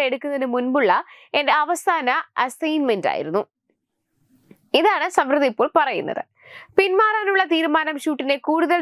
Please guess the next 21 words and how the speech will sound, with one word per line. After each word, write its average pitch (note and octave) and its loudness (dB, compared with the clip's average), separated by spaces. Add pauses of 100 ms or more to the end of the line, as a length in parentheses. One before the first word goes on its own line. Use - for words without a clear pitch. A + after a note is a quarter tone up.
തീവ്രമാക്കിയത് C#4+ 0 (220)
എങ്ങനെയെന്നും D#4+ -2
അവർ B3 0 (120)
ഓർത്തെടുത്തു. A3 -4 (300)
പ്രേക്ഷകർ G4 2
സ്ക്രീനിൽ F4 0
കണ്ടത് D#4 2 (120)
വെറും D#4 0
പ്രകടനമല്ല, C#4 0 (140)
മറിച്ച് A#3+ -2
തന്റെ D#4+ 0
സ്വന്തം D4+ 0
വികാരങ്ങളിലൂടെ D4 0 (100)
കടന്നുപോയതായിരുന്നു C4 0 (120)
എന്നാണ് G#3 -2 (360)
അവർ D4 0
പറയുന്നത്. C4+ -2 (240)
സ്ക്രീനിൽ F#4 2 (100)
കരയുമ്പോൾ F4+ 2
യഥാർത്ഥത്തിൽ E4 0
ഉള്ളിലും D#4+ 0